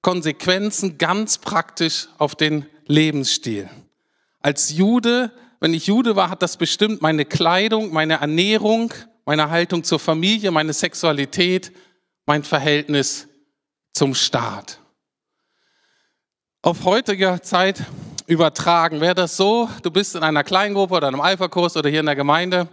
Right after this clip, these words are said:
zusammen mit jemandem, der zu den Linken oder Grünen gehört und der andere zur A F D.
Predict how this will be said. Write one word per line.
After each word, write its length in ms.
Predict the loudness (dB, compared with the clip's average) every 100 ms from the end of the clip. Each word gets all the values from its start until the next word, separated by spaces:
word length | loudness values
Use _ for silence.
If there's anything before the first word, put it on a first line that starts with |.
| -12 -20 _
zusammen 540 | -2 2 2 0 -4 -8 -16 _
mit 200 | 0 0
jemandem, 840 | 0 2 4 2 0 -2 0 -2 -4 -14 _ _ _ _ _ _ _ _ _ _ _ _ _ _ -2
der 120 | -2
zu 120 | 0
den 180 | 0 2
Linken 420 | 2 2 0 -2
oder 200 | 2 0
Grünen 340 | 2 0 2 2
gehört 440 | 2 2 0 -2 -14 -10
und 200 | -4 -2
der 120 | 0
andere 460 | 0 0 2 0 -2 -12 _
zur 200 | -4 0
A 160 | 2 0
F 180 | -2
D. 320 | -2 0 0